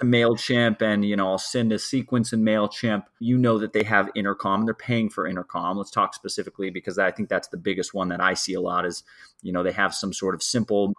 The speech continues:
automation tool like MailChimp, and then they have a more robust chat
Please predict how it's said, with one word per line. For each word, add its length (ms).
automation 400
tool 140
like 120
MailChimp, 460
and 80
then 80
they 120
have 280
a 40
more 300
robust 760
chat 320